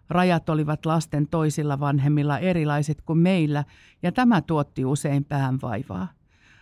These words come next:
Monesti jouduimmekin pohtimaan, missä kulkee meidän arvot ja rajat, kun toisaalla rajat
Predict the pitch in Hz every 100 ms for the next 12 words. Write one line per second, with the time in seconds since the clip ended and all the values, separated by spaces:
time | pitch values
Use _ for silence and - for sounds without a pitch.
0 | _ 170 170 156 - 180 175 190 165 156
1 | 156 151 160 - 190 - 143 156 147 160
2 | 151 160 - 156 147 170 175 208 196 139
3 | 123 143 143 135 - 135 143 143 139 -
4 | - - - 170 151 190 175 160 139 143
5 | 156 151